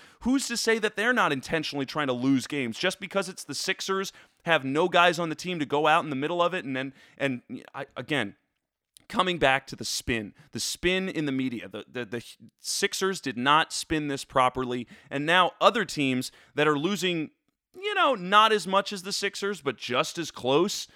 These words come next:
I, I mean, they don't get the same flack like the Sixers do. It's, you know, it's, it's,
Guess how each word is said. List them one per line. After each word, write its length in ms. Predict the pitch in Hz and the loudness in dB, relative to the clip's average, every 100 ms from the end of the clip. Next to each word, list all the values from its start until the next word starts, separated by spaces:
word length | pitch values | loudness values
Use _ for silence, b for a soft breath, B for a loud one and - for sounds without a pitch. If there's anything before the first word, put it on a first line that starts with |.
| b b - | b b -6
I, 280 | 143 123 147 | -4 0 2
I 40 | |
mean, 160 | 147 135 | 2 2
they 120 | 165 | 0
don't 200 | 175 156 | 0 -2
get 160 | 170 | -2
the 80 | 151 | -4
same 280 | - 165 143 | -4 -4 -4
flack 520 | - - 123 139 - | -6 -4 0 0 0
like 160 | 143 131 | -6 -6
the 80 | 117 | -6
Sixers 440 | 160 156 165 165 | -8 -8 -10 -8
do. 240 | 185 190 | -6 -2
It's, 280 | 160 - - b b b b - | -2 -4 -10 b b b b -10
you 200 | 196 180 | -4 -2
know, 160 | 170 | 0
it's, 240 | 147 - - | -2 -4 -8
it's, 460 | 151 - - - | -6 -6 -12 -12